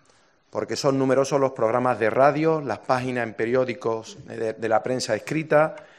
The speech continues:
en los programas de televisión, donde se intenta mantener la llamada, la llama encendida del mundo cofrade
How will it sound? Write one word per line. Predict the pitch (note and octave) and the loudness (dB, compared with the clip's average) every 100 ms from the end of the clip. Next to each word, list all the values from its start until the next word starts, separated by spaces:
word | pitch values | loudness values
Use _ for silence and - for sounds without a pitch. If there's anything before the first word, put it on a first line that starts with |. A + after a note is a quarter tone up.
| _ - | _ -4
en | G#2 | -4
los | G#2+ | 0
programas | G#2 G#2+ B2 B2+ | 0 2 2 0
de | B2 | 0
televisión, | B2 A#2 A2+ - D3+ D3+ E3 - - - _ | 0 -2 -2 -2 0 0 -4 -12 -20 -20 _
donde | A2 C3+ D3 D#3 | -2 0 2 0
se | C#3+ B2 | 0 -2
intenta | A#2 C#3+ D3 D3 | 0 0 4 2
mantener | C#3+ C3+ C3 C#3+ D3 | 2 0 2 2 0
la | C3+ A#2 | 2 2
llamada, | A2+ A2+ C#3+ C3 - | 4 4 4 4 2
la | A#2+ A2+ | 4 4
llama | A2+ C#3 C#3+ A#2 | 6 6 4 0
encendida | A2 A2+ A2 A2+ D#3 D3 E3 - - - _ _ _ | -4 -6 -4 -4 -2 -2 -2 -10 -20 -20 _ _ _
del | A2 B2 | -2 0
mundo | A#2+ D3 D3 | 2 4 4
cofrade | C#3+ C3 C3+ C3 C#3 E3 | 4 2 6 6 6 0